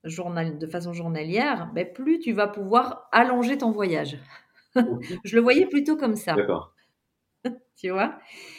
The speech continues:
Speaker 1: Parce que le côté financier, j'ai la chance, effectivement, d'avoir un métier de kiné, hein, heu, que je peux reprendre à tout moment. Et donc, heu,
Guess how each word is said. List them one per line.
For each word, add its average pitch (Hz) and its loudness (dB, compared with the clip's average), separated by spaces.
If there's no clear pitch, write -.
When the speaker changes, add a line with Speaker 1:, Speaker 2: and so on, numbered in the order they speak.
Speaker 1:
Parce 226 4
que 254 0
le 247 2
côté 262 0
financier, 247 0
j'ai 175 -2
la 170 2
chance, 208 -4
effectivement, 175 -10
d'avoir 165 -2
un 165 -2
métier 170 -6
de 156 -10
kiné, 180 0
hein, 165 -10
heu, 160 -10
que - -10
je 165 -2
peux 165 -6
reprendre 165 -6
à 156 -4
tout 160 -12
moment. 185 0
Et 165 -2
donc, 190 -4
heu, 151 -4